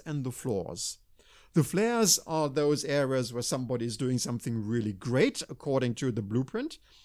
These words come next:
and the flaws are the things <laughs> where they discover that they might need to improve something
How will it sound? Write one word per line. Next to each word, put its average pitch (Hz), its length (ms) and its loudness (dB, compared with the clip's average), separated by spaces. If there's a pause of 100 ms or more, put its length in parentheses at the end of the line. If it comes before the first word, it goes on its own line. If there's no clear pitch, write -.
(520)
and 139 380 2
the 117 100 0
flaws 147 640 6
are 135 160 0
the 127 120 -2
things 127 560 0
<laughs> 135 80 -2
where 139 180 4
they 123 240 2
discover 123 600 -2
that 113 200 -4
they 120 60 -6
might 110 340 -2
need 107 240 -4
to 110 160 -8
improve 131 460 2
something 110 480 -2